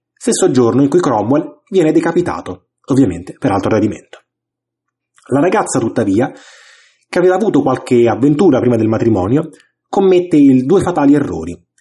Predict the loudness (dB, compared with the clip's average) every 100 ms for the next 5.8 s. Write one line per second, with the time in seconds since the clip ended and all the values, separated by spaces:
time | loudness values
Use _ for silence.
0 | _ _ _ _ -6 -4 -2 0 2 4
1 | 2 2 0 2 2 2 0 0 -2 -4
2 | -6 -10 _ _ -2 0 0 0 0 0
3 | -2 -4 -6 -2 -2 -2 -2 -2 0 0
4 | -2 -2 -4 -2 0 0 -2 -18 _ _
5 | _ -2 0 2 -2 -2 -4